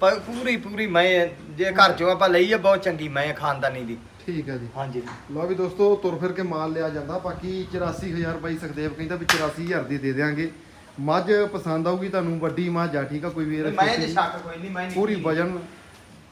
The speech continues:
Speaker 2: ਫੁੱਲ ਲੋਡ ਵਾਲੀ,
Speaker 1: ਹਾਂਜੀ।
Speaker 2: ਵਜਨਦਾਰ। ਤੇ ਬੱਚਾ ਇਹਦਾ ਮਗਰ ਚਿੱਟਾ ਬੈਠਾ ਹੈ?
Speaker 1: ਆਓ ਭਾਈ, ਡੱਬਾ
Speaker 2: ਬੱਚਾ ਜਿਹੜਾ ਦੋਸਤੋ ਤੁਹਾਨੂੰ ਵਿਖਾ ਦਿੰਦੇ ਆ, ਜਿਹੜੀ ਮੈਂ ਤੁਹਾਨੂੰ ਦੱਸਿਆ ਵੱਧ ਮਾਰਕਿੰਗ ਆ ਥੋੜ੍ਹੀ ਜੀ। ਆਹ ਜਿਹੜਾ ਮਗਰ ਬੱਚਾ ਹੈ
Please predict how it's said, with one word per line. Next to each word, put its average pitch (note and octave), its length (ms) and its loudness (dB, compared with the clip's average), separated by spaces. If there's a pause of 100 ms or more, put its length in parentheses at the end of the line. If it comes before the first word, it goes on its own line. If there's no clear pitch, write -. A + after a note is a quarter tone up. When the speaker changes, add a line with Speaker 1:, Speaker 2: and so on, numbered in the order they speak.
Speaker 2:
ਫੁੱਲ A3 260 0 (140)
ਲੋਡ E3+ 220 0
ਵਾਲੀ, C3 240 -2 (200)
Speaker 1:
ਹਾਂਜੀ। C#3 120 -2
Speaker 2:
ਵਜਨਦਾਰ। C3+ 400 -2
ਤੇ D#3 120 -6
ਬੱਚਾ E3 260 -2
ਇਹਦਾ G#3 120 0
ਮਗਰ G3 200 -2
ਚਿੱਟਾ G3 280 -2
ਬੈਠਾ G#3 200 -4
ਹੈ? F3 40 2
Speaker 1:
ਆਓ G3 300 0
ਭਾਈ, E3+ 120 -8 (300)
ਡੱਬਾ - 240 0
Speaker 2:
ਬੱਚਾ F#3+ 260 2
ਜਿਹੜਾ F#3 180 2
ਦੋਸਤੋ E3+ 280 -2
ਤੁਹਾਨੂੰ E3 200 -2
ਵਿਖਾ C3 200 -4
ਦਿੰਦੇ C#3+ 260 0
ਆ, D#3 60 0
ਜਿਹੜੀ D3 200 -4
ਮੈਂ C#3+ 140 -6
ਤੁਹਾਨੂੰ D3 200 -6
ਦੱਸਿਆ C3+ 240 -4
ਵੱਧ D3 240 -4
ਮਾਰਕਿੰਗ C#3+ 420 -4
ਆ C#3 40 -8
ਥੋੜ੍ਹੀ C#3+ 200 -6
ਜੀ। D#3 160 -2 (520)
ਆਹ E3+ 180 2
ਜਿਹੜਾ D#3 180 0
ਮਗਰ C#3 260 -4
ਬੱਚਾ C3 420 -2
ਹੈ C3 60 -10